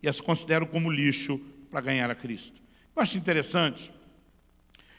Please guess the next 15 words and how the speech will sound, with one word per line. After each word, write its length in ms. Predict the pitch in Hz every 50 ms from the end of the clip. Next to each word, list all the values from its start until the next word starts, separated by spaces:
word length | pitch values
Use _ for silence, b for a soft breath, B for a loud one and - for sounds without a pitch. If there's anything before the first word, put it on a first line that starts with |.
| b b
que 80 | - 165
o 40 | 165
apóstolo 400 | 165 - 214 196 - - 196 170
Paulo 320 | 196 202 208 214 196 190
usa 200 | 196 202 160 180
uma 100 | 180 180
linguagem 560 | 180 185 170 165 156 165 160 156 143 120 156
aqui 380 | 147 156 - 135 131 127 127 131 - - - _ _ _ _ _ _ _ _ _ _
que 120 | - - 185
aparenta, 800 | 196 190 - 214 214 220 196 185 175 165 160 156 - 175 175 180 -
a 100 | - 156
princípio, 720 | - - 156 160 156 - - 147 139 - - - - - - - - - - - _ _ _ _ -
ser 180 | - - -
uma 120 | 170 175 180
linguagem 720 | 185 190 185 175 175 170 170 170 151 127 170 175 175 180